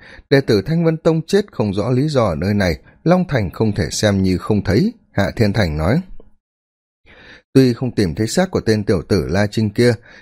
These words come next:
nhưng nếu như hắn đã bị mẫu hoàng đuổi giết thì chắc chắn là chỉ có chết mà thôi." Tào Lôi gật đầu đồng ý. Tiểu tử kia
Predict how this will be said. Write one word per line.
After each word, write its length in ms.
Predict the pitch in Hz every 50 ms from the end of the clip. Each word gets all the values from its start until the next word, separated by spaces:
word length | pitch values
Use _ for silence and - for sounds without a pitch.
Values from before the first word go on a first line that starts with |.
| _ -
nhưng 180 | 175 190 185
nếu 140 | 165 160 175
như 220 | 190 185 180 175 165
hắn 180 | 143 113 127
đã 80 | 160 170
bị 180 | 160 147 92
mẫu 260 | 87 104 123 - - 196
hoàng 260 | 180 131 95 80 80
đuổi 180 | 87 82 73 67
giết 220 | 78 120 170 175 -
thì 80 | - 143 -
chắc 140 | - 120 - -
chắn 300 | - 104 87 98 143 165
là 100 | 156 101 -
chỉ 120 | - 80
có 140 | - - 98
chết 280 | 101 - 202 220 214 -
mà 120 | 87 78
thôi." 240 | - - 120 120 120 - _ _ _ _ _ _ _ _ _ _ _ -
Tào 140 | 135 139 147
Lôi 200 | 170 180 175 160
gật 200 | 139 104 - -
đầu 200 | 110 107 98 95
đồng 220 | 92 95 95 95 - -
ý. 300 | - 101 107 147 202 247 - - - - - _ _ _ _ _ _ -
Tiểu 140 | - 123 110
tử 180 | 98 117 98 90 -
kia 200 | 156 151 151